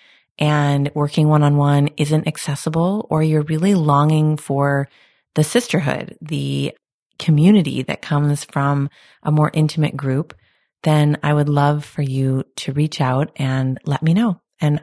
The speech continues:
let's talk about Journey to Joy, which is a small group which really is incorporating, um, the high performance habits and principles, as well as the more energetic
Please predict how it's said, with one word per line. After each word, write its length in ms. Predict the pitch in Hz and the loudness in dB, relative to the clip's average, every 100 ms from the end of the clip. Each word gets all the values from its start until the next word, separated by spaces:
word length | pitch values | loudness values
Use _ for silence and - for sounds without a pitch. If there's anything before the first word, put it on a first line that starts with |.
| - | -2
let's 240 | 151 151 | -2 -2
talk 300 | - 147 147 | -4 -4 -4
about 300 | - 135 127 | -4 -4 -4
Journey 300 | - 139 139 | -4 -2 0
to 120 | 135 135 | -2 -4
Joy, 480 | - 127 123 131 - _ _ | -2 -2 -2 -6 -8 _ _
which 180 | 160 - | -8 -2
is 120 | 151 | 0
a 60 | 147 | 0
small 320 | - 147 151 | 2 2 4
group 380 | 151 147 143 _ _ _ _ _ _ _ _ _ - | 2 -2 -4 _ _ _ _ _ _ _ _ _ -2
which 220 | 156 156 | -2 0
really 340 | 156 165 160 | 2 6 6
is 100 | 156 | 4
incorporating, 1040 | 151 147 156 151 147 143 135 135 135 139 - _ _ _ _ | 2 2 -2 -2 0 0 0 0 0 -4 -8 _ _ _ _
um, 160 | 143 139 | -2 -2
the 80 | 143 | 0
high 160 | 190 | 0
performance 480 | 185 196 175 165 160 | 0 0 2 2 0
habits 420 | - 151 147 147 | 0 -2 -2 -4
and 140 | 151 143 | -6 -6
principles, 800 | - 143 - 143 135 135 135 - _ _ _ _ | -6 -6 -6 -4 -2 -2 -6 -12 _ _ _ _
as 220 | 151 147 | -4 -2
well 460 | 147 147 147 147 151 | 0 2 2 0 -4
as 540 | 147 135 131 135 127 - _ | -6 -6 -6 -8 -10 -18 _
the 200 | - 143 | -6 -4
more 640 | 139 139 139 139 139 - - | -4 -4 -2 0 -2 -4 -4
energetic 760 | 143 143 131 131 131 127 - | -2 -2 -2 -2 -2 -6 -12